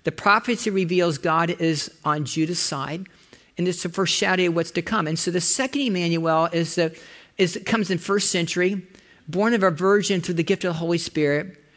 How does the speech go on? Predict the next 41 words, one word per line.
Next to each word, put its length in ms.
Prophecy 680
reveals 600
that 140
God 300
is 260
with 240
us 400
in 140
the 80
flesh. 720
Did 60
you 60
get 200
that? 320
So 220
that 260
the 100
first 460
Emmanuel 500
was 260
a 80
sign 600
that 120
God 280
was 120
gonna 200
be 160
with 240
them 240
and 120
that 120
God 260
was 140
gonna 200
take 320
care 220
of 140
things 300
for 140
them. 240
And 180